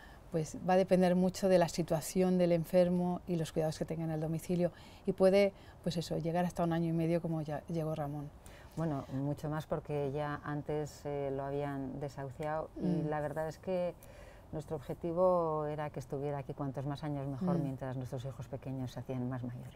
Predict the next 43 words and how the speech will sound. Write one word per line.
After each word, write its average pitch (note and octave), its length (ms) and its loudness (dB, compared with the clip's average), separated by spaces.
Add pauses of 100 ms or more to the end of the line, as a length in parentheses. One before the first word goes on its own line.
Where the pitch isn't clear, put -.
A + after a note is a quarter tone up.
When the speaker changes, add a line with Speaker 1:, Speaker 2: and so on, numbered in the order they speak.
Speaker 1:
Sí, E3 500 -2 (260)
fíjate, F3+ 380 8
yo F3 100 12
Speaker 2:
Y - 20 12
lo E3+ 80 12
Speaker 1:
te- F#3 80 6
Speaker 2:
consiguió. C#3 400 2 (580)
Speaker 1:
Fíjate, D3 480 -4
pues D#3 160 -4
eso E3 300 0
está D#3+ 360 0
fenomenal. D#3 520 2
Speaker 2:
Consiguió C#3+ 240 0
llegar C3 240 -4
donde C3 220 -4
él A#2+ 60 -8
quería. A2 300 -8 (200)
Speaker 1:
Y F#3+ 120 2
gracias F3+ 300 4
a G#3 60 6
vosotros, F3 600 2 (320)
que E3+ 140 -4
es D#3+ 80 -2
lo E3+ 240 0
importante, F3 500 0
porque D#3+ 220 -4
si E3+ 160 -4
no F3 100 0
hubieses G3 300 2
estado, F#3+ 240 2
no F#3 140 2
hubiese E3+ 480 2 (580)
finalizado E3+ 800 4
cuando E3 220 4
él D#3 100 -2
quería, D#3 400 0
¿no? F#3+ 240 -2
De F3 120 2
alguna D#3 280 0
Speaker 2:
Ujú. C#3+ 80 -2
Speaker 1:
forma E3+ 220 0
en E3 100 2
estos, D#3+ 380 -4